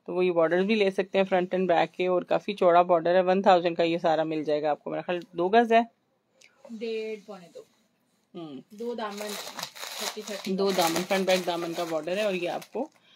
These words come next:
Speaker 1: मिल जाएगा सिर्फ और सिर्फ कितने में? उतने में ही जितने में मैंने बताया है, वन थाउजेंड में। आज होगा medium stitch, कुछ नहीं कह सकते,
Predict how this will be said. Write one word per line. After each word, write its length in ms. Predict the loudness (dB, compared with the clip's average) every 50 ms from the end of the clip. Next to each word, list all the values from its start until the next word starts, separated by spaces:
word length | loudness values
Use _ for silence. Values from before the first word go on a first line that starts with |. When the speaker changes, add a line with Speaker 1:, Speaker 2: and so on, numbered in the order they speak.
| _ _ _ -8
Speaker 1:
मिल 300 | -6 -4 -4 -4 -4 -2
जाएगा 580 | -2 -2 0 0 -2 -2 -2 0 0 0 -2 -6 -10 -18 -20 _ -14 -12 -10 -8 -8 -8 -8 -10 -10 -14 -20 _ -20 -20 -20 -20 -18 -14 -12 -10 -6
सिर्फ 280 | -4 -2 -2 -2 -2 -4
और 100 | -6 -6
सिर्फ 300 | -4 -6 -6 -6 -6 -8
कितने 280 | -12 -14 -14 -12 -12 -10
में? 240 | -8 -8 -8 -10 -12
उतने 360 | -14 -16 -12 -10 -10 -8 -6
में 120 | -6 -6
ही 100 | -6 -6
जितने 220 | -6 -8 -10 -10 -10
में 100 | -10 -8
मैंने 180 | -8 -8 -10
बताया 320 | -10 -10 -8 -6 -4 -2 -2
है, 120 | -2 -4
वन 180 | -4 -6 -8 -8
थाउजेंड 400 | -8 -8 -8 -10 -12 -14 -14 -14
में। 120 | -16 -18 -20 _ _ _ _ _ _ _ _ _ _ _ _ _ _ _ _ _ _ _ _ _ _ _ _ _ _ _ _ _ _ _ -20 _ _ _ -20 _ _ _ _ _ _ _ -20 -20 -20 -18 -18 -18 -18 -18 -18 -18 -20 -20 -20 -20 _ _ _ _ _ _ -20 -20 -20 _ -18 -18 -18 -16 -16 -14 -14 -14 -14 -12 -6 -2 0
आज 340 | 2 4 6 6 4 4 2 -2
होगा 320 | -2 0 2 4 4 4
medium 380 | 4 2 0 -2 -2 -2 -2 -2
stitch, 380 | -2 -4 -4 -6 -6 -6 -8
कुछ 260 | -6 -6 -6 -6 -4
नहीं 120 | -4 -2 -2
कह 140 | 0 -2 -2
सकते, 500 | -2 -2 -4 -2 0 0 0 0 0